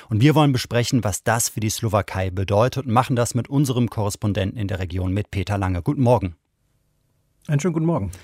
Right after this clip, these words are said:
Speaker 1: Herr Lange, wofür stehen denn Olano und ihr Chef Matovic außer für Korruptionsbekämpfung?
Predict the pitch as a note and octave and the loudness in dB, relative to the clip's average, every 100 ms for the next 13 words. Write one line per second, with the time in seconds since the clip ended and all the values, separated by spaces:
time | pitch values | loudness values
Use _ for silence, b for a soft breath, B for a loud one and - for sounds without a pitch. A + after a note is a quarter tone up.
0 | - B2+ B2 A2+ C#3 D#3+ A#2+ - D3+ F3 | -2 2 2 2 0 0 0 2 2 4
1 | B2+ A#2+ G#2+ F#2+ G2 A#2 G#2 B2 B2 A#2 | 4 2 0 2 2 2 2 -2 -2 -4
2 | - A#2 - G#2 G#2+ A#2+ G#2 G#2+ - - | 0 -2 0 -2 0 -2 -2 -4 -6 2
3 | C#3 - B2+ A2 G2 F#2 - G#2+ - - | 2 4 0 -2 -6 -8 -6 -8 -8 -8
4 | G#2+ G2+ F#2 A2 | -8 -8 -12 -14